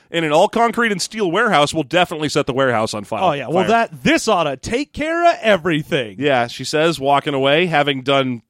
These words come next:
Speaker 1: everything that seems to be necessary for a contract killing.
Speaker 2: Yep.
Speaker 1: Like yelling help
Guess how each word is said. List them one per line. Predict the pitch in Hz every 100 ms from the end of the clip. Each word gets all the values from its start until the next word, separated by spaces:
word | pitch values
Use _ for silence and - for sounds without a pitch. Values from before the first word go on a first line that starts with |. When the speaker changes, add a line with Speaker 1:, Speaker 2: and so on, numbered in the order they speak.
| _ -
Speaker 1:
everything | 135 131 143 165 147
that | 143
seems | 123 151 151
to | 147
be | 151
necessary | 139 143 143 147 156 156
for | 151 143
a |
contract | - 139 143 160 156
killing. | - 185 226 262 -
Speaker 2:
Yep. | 196 - _
Speaker 1:
Like | 156 139 - _
yelling | 127 147 151 147
help | 147 156 214